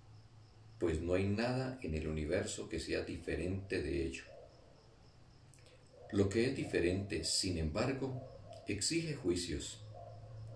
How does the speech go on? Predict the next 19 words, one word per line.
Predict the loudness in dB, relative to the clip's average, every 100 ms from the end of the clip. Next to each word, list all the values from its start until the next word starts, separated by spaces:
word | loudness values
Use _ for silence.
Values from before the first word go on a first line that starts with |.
| -10 -8 -8 -2
y | 4 6
estos | 6 4 -2 -2
tienen | -2 0 -2
que | -2
proceder | 2 2 4 4 4 2 0 -8 -14 -14 -4
de | 4 4
alguien | 4 2 -4
que | -2 0 2
es | 0
mejor, | 0 2 2 4 4 2 -6 -14 -18 -18 -16 -16 -16 -18 -18 -18 -18 -6
alguien | 0 2 2 2
incapaz | 0 0 0 0 2
de | 0
ser | 2 0 0
como | -2 0 0
aquel | 2 2 0 -2
a | -4 -2
quien | 0 0
condena, | 0 2 4 4 0